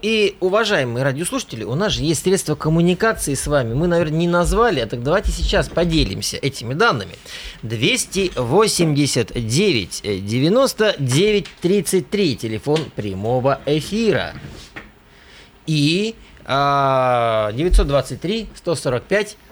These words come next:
одиннадцать ноль два. А, по этим, э, контактам вы можете с нами связаться и запросто, а, оставить свой комментарий,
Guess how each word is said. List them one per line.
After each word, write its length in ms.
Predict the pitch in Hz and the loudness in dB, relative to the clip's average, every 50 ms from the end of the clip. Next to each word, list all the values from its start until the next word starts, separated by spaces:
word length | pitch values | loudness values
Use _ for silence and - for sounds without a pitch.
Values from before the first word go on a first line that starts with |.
| - - | -10 0
одиннадцать 840 | - 190 202 160 135 151 160 156 151 139 - - 156 139 - - - - - - - - | 0 2 2 2 2 2 2 2 2 0 0 0 -2 -2 -4 -8 -14 -16 -20 -18 -8 -4
ноль 300 | 123 127 131 127 113 98 - - - - | 0 2 2 2 0 -2 -10 -18 -14 -12
два. 420 | 117 107 107 113 110 110 98 - - - - - - - - - - | -10 -8 -4 -4 -2 -2 -2 -4 -4 -14 -18 -16 -16 -16 -16 -14 -8
А, 540 | - - 117 113 113 110 107 107 104 98 - | -2 0 2 2 2 2 2 2 0 0 2
по 60 | - 220 | 2 2
этим, 300 | 240 233 214 185 156 - | 2 2 0 -2 -2 0
э, 180 | 135 139 135 | 0 0 0
контактам 520 | 139 185 175 139 127 107 95 - - 160 - | 2 0 -2 0 -2 -4 -4 -4 -6 -6 -4
вы 180 | 151 156 202 | -2 -2 0
можете 260 | 202 180 165 - - | 0 0 0 -2 -6
с 60 | - - | -6 -2
нами 260 | 160 135 127 127 127 | -2 -2 0 -2 -2
связаться 520 | - - 196 196 233 294 285 - - 208 202 | -2 0 0 2 2 2 2 2 0 0 0
и 520 | - 247 277 277 247 202 160 151 139 117 | 2 2 2 2 2 2 2 2 0 0
запросто, 760 | 127 151 202 254 254 - 185 - - - 165 156 147 143 135 | 2 2 2 2 2 2 -2 -2 -2 0 2 2 4 2 2
а, 760 | - 135 131 127 123 120 113 110 107 - - 92 - 82 73 - | 2 2 2 2 2 2 2 0 0 -2 -2 -4 -6 -6 -6 -4
оставить 480 | - 131 131 - - 143 117 107 98 - | -2 -4 -4 0 0 0 2 2 0 -2
свой 200 | - 107 98 - | -4 -4 -4 0
комментарий, 640 | - 190 226 247 226 - 277 277 269 254 240 226 | 2 2 2 2 2 4 4 4 4 4 2 -4